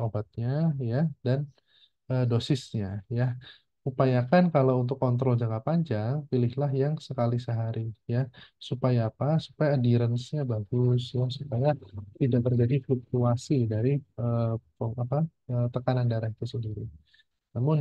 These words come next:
jika yang ini belum tercapai, ya maka kita bisa tambahkan obat-obat yang kedua di sini ya. Nah, ini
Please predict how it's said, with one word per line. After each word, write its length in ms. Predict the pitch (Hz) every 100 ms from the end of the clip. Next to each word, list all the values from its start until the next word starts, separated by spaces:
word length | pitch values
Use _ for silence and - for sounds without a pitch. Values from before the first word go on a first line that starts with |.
| 127
jika 200 | 123 120 117
yang 160 | 117 113 113 101
ini 260 | 120 120 113
belum 180 | 117 110 110
tercapai, 720 | 110 104 101 135 139 147 123
ya 60 | 104
maka 300 | 107 113 131 127
kita 140 | 127 131
bisa 140 | - 104
tambahkan 460 | 113 113 117 139 123 110
obat-obat 480 | 113 110 104 123 -
yang 200 | 123 127 135 120 113 -
kedua 320 | 113 113 110 101
di 60 | -
sini 220 | 104 98 101 107
ya. 80 | 120 - 98 143 127 - - -
Nah, 180 | 113 107 107
ini 120 | 123